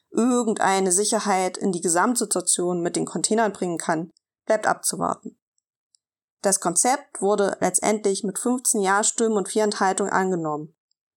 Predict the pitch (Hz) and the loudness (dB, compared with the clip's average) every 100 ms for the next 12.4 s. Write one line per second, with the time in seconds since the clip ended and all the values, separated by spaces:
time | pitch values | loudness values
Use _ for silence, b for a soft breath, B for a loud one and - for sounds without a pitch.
0 | _ _ _ _ _ 247 269 294 269 277 | _ _ _ _ _ 0 2 2 2 2
1 | 269 233 214 196 185 165 143 180 190 180 | 2 0 2 2 0 -2 0 0 0 0
2 | 190 - - - - 208 214 190 - 170 | 0 0 0 0 2 2 0 -2 -4 -2
3 | - 220 214 - - - 180 - 226 240 | 2 2 0 -2 0 2 2 2 0 0
4 | 214 202 208 214 233 180 165 156 151 175 | 0 0 0 2 2 0 -2 -2 -4 -6
5 | _ _ _ _ _ _ _ _ _ _ | _ _ _ _ _ _ _ _ _ _
6 | _ _ _ _ _ _ 196 - 214 220 | _ _ _ _ _ _ 0 2 0 0
7 | 233 240 220 165 - 170 180 - 190 _ | 0 2 2 0 0 -2 0 -2 -8 _
8 | _ _ _ _ _ _ _ _ _ _ | _ _ _ _ _ _ _ _ _ _
9 | _ _ _ _ _ 202 - - 269 254 | _ _ _ _ _ -2 2 2 2 2
10 | 214 208 202 208 180 202 - 190 196 202 | 0 2 2 2 2 0 0 0 0 0
11 | - 180 175 175 180 175 180 190 202 196 | 0 -2 -2 -4 -4 -2 0 0 0 -2
12 | 208 196 196 - | 0 0 0 -2